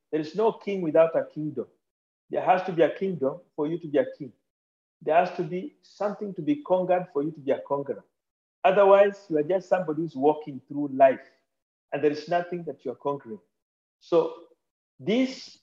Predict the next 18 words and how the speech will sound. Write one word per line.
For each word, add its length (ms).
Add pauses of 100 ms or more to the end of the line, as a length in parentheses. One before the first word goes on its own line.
(140)
this, 600 (320)
this, 480 (2250)
a 180 (100)
crown 500
of 120 (140)
conquering, 520 (520)
let 200
me 100
call 260
it 120
a 80
crown, 520
or 140
this 240
label 580
of 220
being 220
a 160